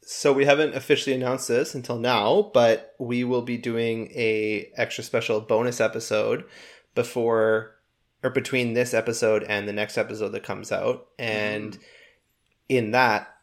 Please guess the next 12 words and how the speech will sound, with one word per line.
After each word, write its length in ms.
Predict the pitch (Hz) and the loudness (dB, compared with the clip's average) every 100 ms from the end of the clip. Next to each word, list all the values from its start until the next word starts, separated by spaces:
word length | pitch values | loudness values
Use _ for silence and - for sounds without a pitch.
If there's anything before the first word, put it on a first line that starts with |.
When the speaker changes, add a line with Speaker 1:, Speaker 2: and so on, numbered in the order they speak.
| _ _ | _ _
Speaker 1:
we'll 380 | 143 117 117 110 | -14 -2 2 4
also 240 | 113 117 | 2 0
be 120 | 110 | -6
talking 680 | 110 110 107 110 107 107 113 - _ - | -2 -2 -2 -4 -6 -8 -12 -18 _ -6
about 240 | 113 110 | 0 0
a 40 | |
tremendous 380 | 104 - 214 190 | 0 -4 -2 -2
amount 140 | 139 110 | -2 -2
of 80 | |
beer, 340 | 107 104 104 - | -2 -2 -2 0
but 160 | 123 117 | 2 2
also 720 | 127 117 - 113 110 110 143 | 2 0 0 0 2 0 -2